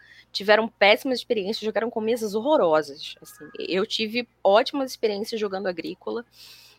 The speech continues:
é, com a, as mesas certas, enfim. Eu, eu gosto muito do Agrícola mesmo.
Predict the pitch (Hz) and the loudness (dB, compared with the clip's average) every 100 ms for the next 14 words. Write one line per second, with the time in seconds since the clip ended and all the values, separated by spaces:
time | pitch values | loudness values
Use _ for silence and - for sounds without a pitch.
0 | _ - 170 165 160 156 151 - _ - | _ -2 2 4 4 2 0 -4 _ -8
1 | 180 165 170 175 165 180 180 - 156 180 | -6 -4 -4 -4 -4 -2 -4 -2 0 2
2 | 190 - 165 185 - 139 147 147 - 160 | 2 -4 -10 -10 -12 -10 -10 -10 -10 0
3 | 175 - 214 214 262 214 254 226 214 208 | 0 0 -6 -6 -4 0 0 0 -2 -4
4 | 233 208 165 147 170 214 | -4 -4 -4 -8 -8 -10